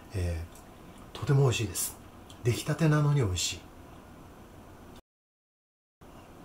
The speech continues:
アジの焼き南蛮は、えー、アジのフィレですね。アジのフィレをフライパンで焼いて作ります。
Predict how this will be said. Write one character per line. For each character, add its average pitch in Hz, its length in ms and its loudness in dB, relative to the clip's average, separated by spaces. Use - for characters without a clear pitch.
ア 135 100 0
ジ 170 140 2
の 160 100 6
焼 135 180 4
き - 20 2
南 131 260 4
蛮 107 260 2
は、 113 240 2
え 85 260 -6
ー、 117 60 -2
ア 139 60 4
ジ 160 160 2
の 147 80 4
フ - 160 -2
ィ - 20 2
レ 135 60 4
で - 160 -2
す - 160 -8
ね。 87 160 -10
ア 135 100 2
ジ 165 120 2
の 160 100 4
フ 147 140 0
ィ - 20 0
レ 120 160 6
を 110 100 4
フ 117 140 0
ラ 143 80 6
イ 151 60 6
パ 156 120 4
ン 151 60 4
で 143 60 6
焼 139 140 4
い - 20 -8
て 135 100 -2
作 - 200 -4
り 120 60 0
ま 120 140 2
す。 - 260 -6